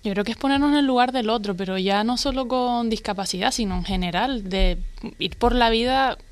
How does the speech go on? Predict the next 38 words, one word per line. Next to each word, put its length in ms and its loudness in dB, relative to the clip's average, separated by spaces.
con 500 -4
empatía 520 -2
y 40 -2
poniéndote 400 -4
en 60 -2
el 80 -2
lugar 240 0
del 160 -2
otro, 420 -2
viendo 440 0
que 160 0
no, 880 2
una 160 0
persona 340 0
por 140 2
un 140 2
acto 280 0
no 100 -2
es 80 -4
de 120 -2
tal 220 6
manera 360 0
o 40 0
de 120 -2
otra, 220 -2
sino 400 -4
que, 300 -4
bueno, 320 -2
que 100 -6
hay 160 -2
días 180 -4
que 100 -8
tenemos 340 -6
días, 420 0
que 100 -8
hay 60 -4
personas 680 -4
que 300 -4